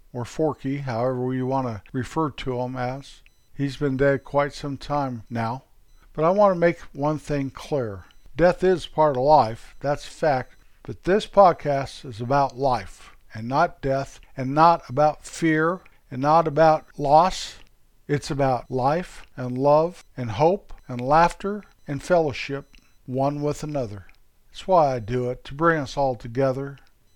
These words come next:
I hope you understand. I hope you can also see the sunny side of life, even when you're dealing with a major loss.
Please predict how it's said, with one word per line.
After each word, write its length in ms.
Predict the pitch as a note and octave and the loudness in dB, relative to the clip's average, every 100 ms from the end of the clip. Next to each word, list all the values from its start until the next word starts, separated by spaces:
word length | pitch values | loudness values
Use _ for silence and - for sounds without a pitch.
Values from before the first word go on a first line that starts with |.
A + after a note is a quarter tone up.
| - | -8
I 80 | B2+ | -2
hope 260 | C#3 D3 | 0 0
you 120 | D#3+ C#3+ | -2 -4
understand. 720 | C#3 C#3+ - C#3 G#2+ G2+ F#2+ - _ - | -4 -6 -6 -6 -6 -10 -18 -20 _ -6
I 100 | B2+ | 0
hope 280 | D#3 D#3 - | 2 0 -2
you 160 | E3 D#3+ | -2 -2
can 200 | E3 D#3 | -2 2
also 640 | D3 C#3 - C3+ B2+ B2 - | 2 0 -4 -10 -10 -10 -16
see 280 | - D#3 D3+ | -8 -2 -2
the 140 | B2 | -2
sunny 340 | - F3+ F3 D#3 | -2 0 0 -2
side 380 | - E3 D#3+ | -2 0 2
of 60 | E3 | 0
life, 580 | D#3+ B2+ A#2 - - _ _ - | 0 0 0 -8 -18 _ _ -2
even 400 | D3 C#3+ D3+ C#3+ | 0 0 0 -2
when 160 | C#3+ | -2
you're 140 | C#3 C3+ | -4 -6
dealing 640 | A#2 C3+ D3 C#3+ D3 C#3+ | -4 0 0 0 -4 -4
with 280 | C#3 B2+ - | -6 -6 -10
a 40 | B2 | -4
major 400 | C3+ C3+ C#3+ C#3+ | -2 -2 -4 -4
loss. 560 | C3 G#2+ G#2 - - | -4 -4 -10 -16 -18